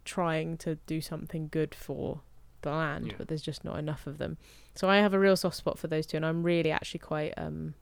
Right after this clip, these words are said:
Speaker 1: scared for Margaret being in that, um, cell, I think
Speaker 2: Yeah, it's,
Speaker 1: she
Speaker 2: it's,
Speaker 1: might
Speaker 2: it's a difficult, it's a difficult one to try and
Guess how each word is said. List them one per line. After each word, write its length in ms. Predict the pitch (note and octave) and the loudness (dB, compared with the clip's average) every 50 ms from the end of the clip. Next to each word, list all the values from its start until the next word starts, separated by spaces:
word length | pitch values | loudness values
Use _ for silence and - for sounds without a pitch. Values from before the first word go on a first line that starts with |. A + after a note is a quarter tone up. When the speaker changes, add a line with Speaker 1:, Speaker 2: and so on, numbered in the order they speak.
| - - | -20 -20
Speaker 1:
scared 760 | - - - - - - - - E3+ D#3+ D#3 D3+ D3 D3+ D#3 - | -16 -12 -10 -8 -10 -6 -2 0 2 2 2 2 0 0 -2 -4
for 140 | - - | -6 -6
Margaret 520 | D3+ D3+ D#3 D3+ D3+ D3+ D3 - C#3+ - - | -4 -2 -2 0 -2 -2 -2 -2 -4 -4 -4
being 240 | - D3 C#3+ D3 D3 | -4 -4 -4 -4 -4
in 160 | D3+ D3+ D3 D3 | -6 -6 -6 -6
that, 600 | D3 D3 - - _ _ - - - - - - - - - - - - - - - | -6 -8 -8 -10 _ _ -16 -14 -14 -14 -14 -16 -20 -20 -20 -20 -20 -20 -20 -14 -10
um, 500 | C#3 C#3+ D3 D3 C#3+ C#3+ C#3+ C#3+ C#3+ B2+ - - | -8 -6 -4 -4 -6 -6 -8 -8 -10 -10 -12 -12
cell, 640 | - - - - D#3+ C#3+ C#3 C3+ C3+ C3+ C#3 C3+ - - - - - | -12 -10 -8 -4 -4 -4 -2 -2 -4 -4 -4 -6 -8 -12 -16 -16 -14
I 40 | D#3+ C3 | -14 -10
think 140 | - C#3+ | -2 4
Speaker 2:
Yeah, 180 | D3 D3+ C#3+ C3 | 6 8 8 8
it's, 180 | C3 C3 B2+ - | 6 2 0 -2
Speaker 1:
she 60 | C3+ | -4
Speaker 2:
it's, 160 | C3+ C#3+ D3+ | -2 -2 -2
Speaker 1:
might 220 | D3 C#3 C3 - - | -4 -4 -4 -6 -8
Speaker 2:
it's 100 | B2+ - | -6 -6
a 60 | B2 | -6
difficult, 640 | A#2 - C#3+ C3 - - - - - C3 A#2+ - - - - - - - | -4 0 -2 -2 -2 -2 -10 -4 -4 -4 -4 -4 -8 -18 -20 -20 -20 -18
it's 140 | - - - | -16 -14 -10
a 40 | A2 | -4
difficult 360 | - B2+ A#2 - - B2+ A2+ | -2 -2 -2 -2 -2 -2 -2
one 200 | A2+ A2 G#2 G#2 G2 | 0 0 -2 -2 -4
to 120 | - - | -8 -14
try 280 | - - - A2 G#2 G2+ | -10 -4 -2 0 0 0
and 260 | G2+ G2 F#2+ G2 G2 | 0 -2 -4 -6 -8